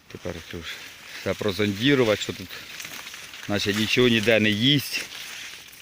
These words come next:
Трошки гусені там є. Польового метелика, ну, не критично. То один рік було взагалі їло конкретно. Цей рік трохи є, ну не критично, там по одній десь,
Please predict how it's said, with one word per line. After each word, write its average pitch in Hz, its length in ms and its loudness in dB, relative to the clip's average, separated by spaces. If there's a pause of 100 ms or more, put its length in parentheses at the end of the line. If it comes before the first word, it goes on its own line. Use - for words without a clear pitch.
(200)
Трошки 117 400 4
гусені 120 460 6
там 104 180 2
є. 127 260 4 (1400)
Польового 104 400 4
метелика, 98 680 2
ну, 107 160 -2 (400)
не 101 100 -2
критично. 110 760 2 (1200)
То 98 100 -2
один 107 220 2
рік 110 200 2
було 107 280 2
взагалі 123 320 4
їло 110 260 2
конкретно. 98 680 0 (920)
Цей 98 160 4
рік 98 200 0
трохи 104 300 2
є, 117 300 6
ну 98 80 0
не 98 120 2
критично, 104 600 2
там 85 200 0
по 101 160 0
одній 101 360 2
десь, 95 300 -2